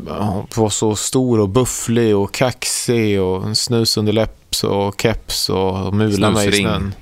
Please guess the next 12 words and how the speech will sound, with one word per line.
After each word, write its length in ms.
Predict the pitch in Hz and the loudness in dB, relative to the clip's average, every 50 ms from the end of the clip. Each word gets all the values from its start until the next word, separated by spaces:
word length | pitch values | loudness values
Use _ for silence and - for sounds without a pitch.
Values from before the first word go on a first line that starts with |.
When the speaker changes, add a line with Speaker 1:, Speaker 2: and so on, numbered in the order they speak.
| - - - - - - - | -20 -20 -20 -20 -20 -10 -4
Speaker 2:
kanske. 380 | - 104 92 - - - 127 - - | -2 -2 0 0 -2 -4 -6 -8 -10
Speaker 1:
Snusring 500 | - - 139 131 113 - - 127 117 104 | -6 -2 -2 -2 0 -2 -2 -2 -2 0
på 100 | - 113 | 0 2
Speaker 2:
På 60 | - | 2
Speaker 1:
byxan, 300 | 117 107 - - 123 113 | 2 2 2 0 0 2
ja. 120 | 104 92 - | 2 2 2
Speaker 2:
på, 180 | 101 95 92 92 | 4 4 4 4
Speaker 1:
Självklart. 300 | 92 92 78 - 123 92 | 2 2 0 0 2 2
Speaker 2:
på 240 | 92 90 90 87 85 | 4 2 2 0 0
bägge, 460 | 85 101 95 87 82 101 104 101 101 - - | 0 0 0 2 2 2 2 2 0 -2 -4
bägge 300 | 95 95 101 95 95 98 | 0 0 2 2 2 2
bak. 380 | 95 92 87 - - - - | 2 2 2 0 -4 -10 -12